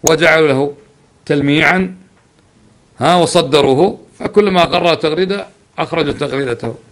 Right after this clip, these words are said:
ولا كم وكم من المسلمين من ينصر النبي عليه الصلاة والسلام برواية الأحاديث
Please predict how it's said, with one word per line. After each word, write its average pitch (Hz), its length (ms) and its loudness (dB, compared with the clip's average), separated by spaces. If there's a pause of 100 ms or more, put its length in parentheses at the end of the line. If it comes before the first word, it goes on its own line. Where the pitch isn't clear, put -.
(960)
ولا 123 260 -4
كم 175 340 0
وكم 160 260 -2
من 151 60 -2
المسلمين 143 760 -2 (720)
من 147 160 2
ينصر 175 340 2
النبي 139 260 0
عليه 131 80 2
الصلاة 127 180 -6
والسلام 175 520 -2 (1120)
برواية 165 1400 0
الأحاديث 170 760 2